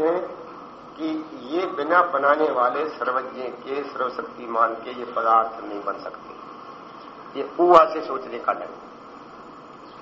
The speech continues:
तर्क से सोचने का ढंग। जिस प्रकार से बिना बनाने वाले की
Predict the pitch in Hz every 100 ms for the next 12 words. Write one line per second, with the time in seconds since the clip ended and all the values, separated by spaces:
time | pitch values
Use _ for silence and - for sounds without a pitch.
0 | - 151 170 - 165 143 131 113 110 -
1 | 87 - - - - - - - - -
2 | - - - - - - - - - -
3 | - - - - - - - - - -
4 | - - - - - - - - - -
5 | - - - - - - - - - -
6 | - 196 233 240 220 196 196 208 - 214
7 | - 165 185 190 165 170 175 175 165 165
8 | 170 165